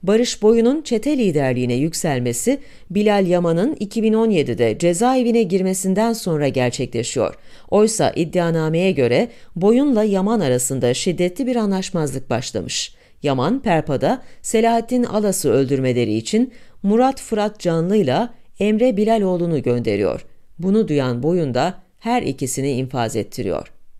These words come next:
Alas sürekli olarak Perpa'daki bir giyim dükkanında bulunuyordu.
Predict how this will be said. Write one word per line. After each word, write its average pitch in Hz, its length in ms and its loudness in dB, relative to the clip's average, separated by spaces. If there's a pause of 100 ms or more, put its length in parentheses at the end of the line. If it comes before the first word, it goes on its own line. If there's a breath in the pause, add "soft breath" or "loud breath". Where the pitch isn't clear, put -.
(520 soft breath)
Alas 285 480 2
sürekli 269 400 0
olarak 160 440 0
Perpa'daki 220 580 -2
bir 240 120 2
giyim 190 360 0
dükkanında 127 580 -2
bulunuyordu. 120 640 -2